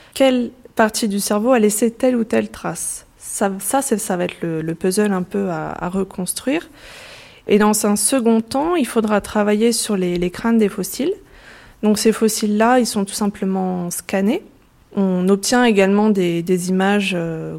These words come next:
comme ça en, en coupe du crâne. Et on a également, euh, les, euh, des outils qui nous permettent de reconstituer, euh, cette empreinte.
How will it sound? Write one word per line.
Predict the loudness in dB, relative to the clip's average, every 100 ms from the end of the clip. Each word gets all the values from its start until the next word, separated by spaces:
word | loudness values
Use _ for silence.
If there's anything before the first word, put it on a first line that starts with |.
| -6
comme | -2 0
ça | 0 -2
en, | -2 -4 -4
en | -4
coupe | 2 2 2 -18 -20 _ _ -8
du | -8
crâne. | -8 -4 -2 -2 -8 -20 -20 -20 -20 _
Et | 4 4
on | 6 4
a | 4
également, | 4 4 4 2 2 2 2
euh, | 2 0 -2 -4
les, | -2 0 0
euh, | -2 -2 -4
des | -2 0 0
outils | -4 -4 -6
qui | 0 0
nous | 2
permettent | 0 0 0 0
de | -2
reconstituer, | -4 -6 -8 -8 -10 -10 -4 0 0
euh, | -2 -6 -8 -10 -10
cette | -6 -6 -4
empreinte. | -6 -4 -8 -6 -10